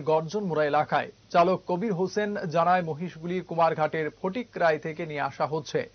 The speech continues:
কোথায় এবং কার জন্য এই মহিষগুলি নেওয়া হচ্ছে, সে বিষয়ে কিছুই জানায়নি। আর সেখানেই সন্দেহের তীর দানা বাঁধছে। এত রাতে একটি নতুন বোলেরো গাড়ি করে নটি মহিষ নিয়ে আসছে, অথচ কোথায় নেবে এত রাতে, তা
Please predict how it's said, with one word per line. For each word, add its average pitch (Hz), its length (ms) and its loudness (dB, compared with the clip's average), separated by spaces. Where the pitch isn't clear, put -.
কোথায় 254 360 8
এবং 196 140 4
কার 185 160 6
জন্য 226 180 4
এই 175 140 2
মহিষগুলি 190 480 -2
নেওয়া 151 240 4
হচ্ছে, 180 280 -4
সে 165 100 -6
বিষয়ে 147 240 -8
কিছুই 202 380 -8
জানায়নি। 147 360 -2
আর 147 180 2
সেখানেই 175 400 0
সন্দেহের 170 420 -2
তীর 208 220 -4
দানা 156 220 0
বাঁধছে। 139 320 -2
এত 185 160 6
রাতে 220 220 6
একটি 208 160 -6
নতুন 226 220 -4
বোলেরো 196 280 4
গাড়ি 175 260 6
করে 165 160 2
নটি 170 280 0
মহিষ 180 280 -4
নিয়ে 160 200 0
আসছে, 170 260 -4
অথচ 165 220 -8
কোথায় 175 420 0
নেবে 180 200 2
এত 180 160 4
রাতে, 202 220 4
তা 165 100 8